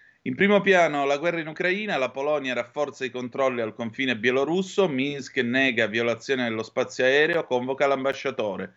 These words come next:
L'U E allinea le sanzioni ai bielorussi con quelle a Mosca. Un'altra notte di guerra dei droni, a Kherson bombe sul filobus.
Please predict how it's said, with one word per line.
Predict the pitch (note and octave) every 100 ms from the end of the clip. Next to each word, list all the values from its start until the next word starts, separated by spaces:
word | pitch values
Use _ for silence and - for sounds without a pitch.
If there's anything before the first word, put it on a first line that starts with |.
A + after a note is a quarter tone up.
| - - - _
L'U | A#2 E3+ E3
E | C3
allinea | A#2+ B2+ C#3+ C3 A#2
le | A#2
sanzioni | B2 A#2 C#3+ C3
ai | A#2+
bielorussi | A2+ C3 C#3+ E3 F#3 F#3
con | E3+ C3
quelle | A#2 A#2 C3
a |
Mosca. | B2 F#2+ F2+ - G2
Un'altra | G#2+ C#3 - B2+ B2
notte | C3+ C3+ - B2
di | A#2
guerra | C3+ B2 B2
dei | B2+ B2+
droni, | C3+ E3+ F3+ D#3
a | A#2
Kherson | C#3 C#3 C3+ D#3+ D3+ B2+
bombe | G#2 G#2+ A2
sul | A2+ G#2
filobus. | C3 B2+ G2+ F#2 F#2+ - -